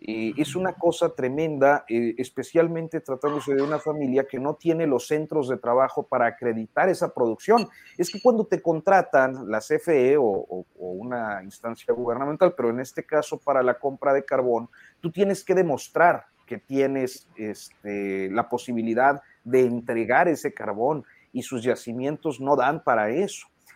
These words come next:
¿Qué es lo que ocurre? Pues que este tipo de personalidades coyotean, gracias al favor gubernamental, consiguen que minas irregulares, que son generalmente donde mueren los mineros, donde pasan las grandes tragedias,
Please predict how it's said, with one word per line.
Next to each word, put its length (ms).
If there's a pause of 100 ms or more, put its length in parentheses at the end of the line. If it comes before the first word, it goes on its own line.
(180)
¿Qué 80
es 80
lo 160
que 100
ocurre? 580
Pues 200
que 100
este 220
tipo 360
de 180
personalidades 1040 (120)
coyotean, 960
gracias 480
al 140
favor 380
gubernamental, 1000 (240)
consiguen 840 (140)
que 520
minas 500
irregulares, 720
que 160
son 340
generalmente 720
donde 320
mueren 540
los 180
mineros, 560
donde 480 (320)
pasan 400
las 160
grandes 400
tragedias, 680